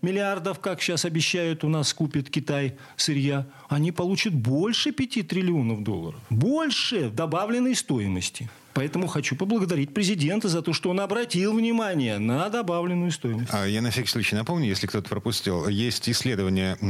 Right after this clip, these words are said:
Speaker 2: швейцарского банка Credit Suisse, эм, в котором говорится о том, что Германия, э, получив от нас энергоресурсов, получив от нас сырье на двадцать миллиардов евро, из этих двадцати миллиардов,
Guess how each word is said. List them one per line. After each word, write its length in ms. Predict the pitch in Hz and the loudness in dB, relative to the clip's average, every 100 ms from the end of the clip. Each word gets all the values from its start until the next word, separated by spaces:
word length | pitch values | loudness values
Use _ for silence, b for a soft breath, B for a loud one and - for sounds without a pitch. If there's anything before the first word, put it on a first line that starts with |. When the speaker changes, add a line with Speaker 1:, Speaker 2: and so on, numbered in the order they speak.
| 95 | 2
Speaker 2:
швейцарского 480 | - 107 113 104 107 | 0 0 -2 -2 -2
банка 240 | 107 107 | 0 -2
Credit 300 | 98 110 104 | -2 0 0
Suisse, 600 | 104 - 139 180 170 - | 0 2 2 2 2 0
эм, 360 | 95 104 98 95 | 0 0 2 0
в 40 | |
котором 220 | 92 117 127 | -2 -4 -2
говорится 400 | 110 101 87 95 | 0 0 0 -2
о 60 | |
том, 180 | 90 127 | -2 -2
что 420 | 123 - 98 80 98 - | 0 -2 -2 -4 -6 -2
Германия, 840 | 143 120 156 151 98 92 95 113 - | 0 0 0 0 2 2 0 -2 -6
э, 140 | - 95 | -4 -2
получив 420 | 120 135 - 190 | 0 0 0 -2
от 160 | - 120 | -4 -2
нас 280 | 107 - | -2 0
энергоресурсов, 920 | 139 143 147 123 107 - 92 - 101 - | 0 -2 -2 -2 -2 0 0 -2 -4 -2
получив 340 | 127 123 139 | -2 0 -2
от 100 | 127 | -2
нас 180 | 120 110 | -2 0
сырье 440 | - 139 123 113 | 0 2 2 2
на 160 | 85 104 | 2 0
двадцать 540 | 98 110 92 98 - | 0 -2 -2 -4 -2
миллиардов 680 | 107 117 117 104 87 87 - - | 0 0 0 -2 -2 -2 -4 -2
евро, 500 | 101 87 92 92 160 156 B B 104 | 0 2 2 0 -2 -6 B B -4
из 140 | 143 139 | 0 0
этих 260 | 147 104 | 0 0
двадцати 340 | 92 127 - 127 | 0 -2 0 0
миллиардов, 400 | 117 117 107 | 0 0 -2